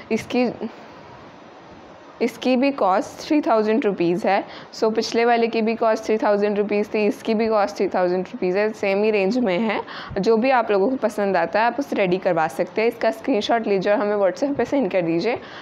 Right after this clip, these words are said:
आपका order भी place हो जाएगा। चलिए मैं आप लोगों को नेक्स्ट suit show कर देती हूँ। So friends, ये जो suit है ये भी हम previous video में शो कर चुके हैं, इसलिए मैं आप लोगों को ये, इसकी detail explanation इस video में नहीं दूंगी।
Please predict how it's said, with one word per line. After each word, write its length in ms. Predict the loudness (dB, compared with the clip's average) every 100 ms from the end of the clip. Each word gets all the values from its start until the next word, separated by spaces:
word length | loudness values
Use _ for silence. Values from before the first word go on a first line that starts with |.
| -2
आपका 280 | -2 0 0
order 200 | 2 2
भी 100 | 0
place 300 | 0 0 0
हो 60 | 0
जाएगा। 380 | 0 0 0 -2 -8 -18 -4
चलिए 300 | 0 2 2
मैं 140 | 2
आप 160 | 2 2
लोगों 160 | 2 2
को 160 | 0
नेक्स्ट 320 | 0 0 -2 0
suit 160 | 0
show 140 | 0 0
कर 140 | 0
देती 280 | 0 -2 -4
हूँ। 180 | -4 -6 -14 -20 -20 -20 -20 -20 -20 -20 -20 -20 -20 -20 -20 -20 -20 -2
So 140 | 2 2
friends, 460 | 2 0 0 0
ये 180 | 2 2
जो 100 | 2
suit 300 | 2 2 2 2
है 100 | 0
ये 180 | 2 2
भी 160 | 2
हम 160 | 0 0
previous 400 | 0 0 0 2
video 220 | 2 2
में 100 | 0
शो 160 | 0 -2
कर 200 | 0 -2
चुके 280 | -2 -4 -2
हैं, 120 | -4 -8 -14 -6
इसलिए 280 | -4 0 0
मैं 140 | 2 0
आप 200 | 0 2
लोगों 240 | 2 2 2
को 160 | 2
ये, 160 | 4 2
इसकी 340 | 0 -2 0
detail 540 | 2 2 2 2 2 2
explanation 680 | 0 -2 -2 0 0 0
इस 160 | -2 0
video 220 | 2 2
में 100 | 2
नहीं 280 | 0 0 0
दूंगी। 320 | 0 0 0